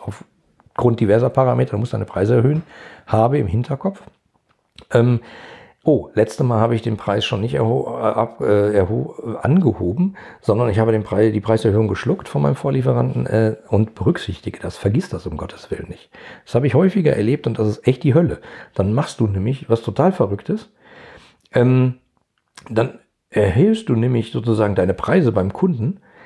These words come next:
hast aber gar nicht genug erhoben und, ähm, bleibst dann auf Kosten intern sitzen und, ähm, ja,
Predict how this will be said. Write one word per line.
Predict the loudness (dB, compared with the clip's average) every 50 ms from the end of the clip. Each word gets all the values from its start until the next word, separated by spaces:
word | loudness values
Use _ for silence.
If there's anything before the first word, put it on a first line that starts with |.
| -20 _
hast | -2 -2 -2 -2
aber | 0 0 0 2
gar | 2 0 2
nicht | 0 0 2
genug | 2 2 2 2 2 0 -2
erhoben | -2 -2 0 2 0 0 0 -2 -4 -4
und, | -4 -6 -6 -6 -8 -8 -8
ähm, | -4 -2 0 2 2 4 2 0 0 -2
bleibst | -2 0 0 0 0 -2
dann | -4 -4
auf | -4 -8 -2
Kosten | -2 -2 -2 0 -4 -4 -2
intern | -2 0 0 0 2 2 0
sitzen | 0 -2 -2 -2 -2 -2 -2 -2
und, | -2 -2 -2 -2 -4 -6 -6
ähm, | -4 0 2 2 4 2 2 0 -4 _ _ _
ja, | -6 -6 -6